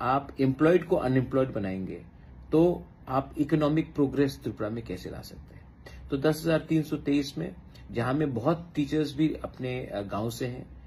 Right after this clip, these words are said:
rural area से हैं, पहाड़ से हैं, उनका relief हमें उनको देना चाहिए, क्योंकि अगर teachers ही unemployed हैं, तो students को कहाँ में शिक्षा मिलेगा?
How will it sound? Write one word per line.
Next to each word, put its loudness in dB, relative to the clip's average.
rural 2
area 0
से -6
हैं, -8
पहाड़ 2
से -4
हैं, -6
उनका 6
relief 4
हमें -2
उनको 0
देना 0
चाहिए, -4
क्योंकि -4
अगर 6
teachers 4
ही 4
unemployed 4
हैं, -6
तो 4
students 0
को 0
कहाँ -2
में 2
शिक्षा -6
मिलेगा? -12